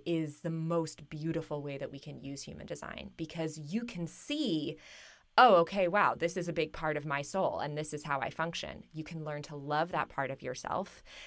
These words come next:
and then you can say, "Oh, but look, I absorb emotional energy from my wife. I absorb this emotional wave that she experiences, and I get to take that ride with her.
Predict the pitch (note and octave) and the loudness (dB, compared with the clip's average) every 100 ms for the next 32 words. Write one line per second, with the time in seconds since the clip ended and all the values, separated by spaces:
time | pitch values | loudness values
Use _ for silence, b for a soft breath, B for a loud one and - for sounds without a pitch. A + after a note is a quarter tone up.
0 | B F3 F3 F3 F3+ F3+ E3 - E3 F3 | B 0 4 2 2 -4 -2 0 0 0
1 | F3+ F3+ F3+ E3 - E3+ F#3 E3+ D3+ D#3 | 0 0 -2 -4 0 2 2 0 -2 0
2 | D#3+ D#3 C#3 - - D3+ D3+ D#3 D3+ B2 | 2 2 0 -4 -8 -2 -2 -2 -4 -6
3 | - - - - - - - D3+ C#3+ D3+ | -6 -8 -10 -10 -14 -12 -4 -2 -2 -4
4 | D#3 F3+ E3+ - - _ _ _ _ E3 | 2 4 2 -2 -16 _ _ _ _ 8
5 | F#3 E3 D3 E3 F3+ E3 C#3+ C#3 D3 - | 8 6 4 6 6 6 2 -2 -2 -2
6 | E3 D#3+ E3+ E3+ E3+ D3+ D3 D3+ E3 F3 | -2 0 0 0 0 0 0 0 2 2
7 | B2 - C#3+ - - D3+ D3 - D#3+ F#3 | 0 -2 -2 0 -2 -2 -2 0 2 2
8 | E3+ - - F2 E2+ - B B B - | 2 0 -4 -4 -6 -8 B B B 4
9 | D#3+ D#3+ D#3 - - E3 F#3 F#3+ E3 F3+ | 4 4 0 -4 6 8 10 8 2 2
10 | - D#3+ F3 F3+ E3 F#3 A#3+ D#3 - - | -4 -2 2 2 4 4 4 2 0 -4
11 | - | -6